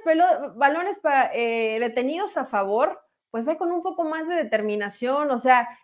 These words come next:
que se vea que si lo trabajaste puede ser una fortaleza en contra,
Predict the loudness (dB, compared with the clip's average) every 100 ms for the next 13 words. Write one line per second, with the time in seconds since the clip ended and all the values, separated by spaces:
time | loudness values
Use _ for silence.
0 | _ 0 4 6 8 8 8 4 -4 -2
1 | -2 0 0 0 2 0 0 -4 0 0
2 | 0 -2 0 -2 -4 -6 -4 0 0 0
3 | 0 0 -2 -12 -12 -10 -4 -2 -2 0
4 | 0 0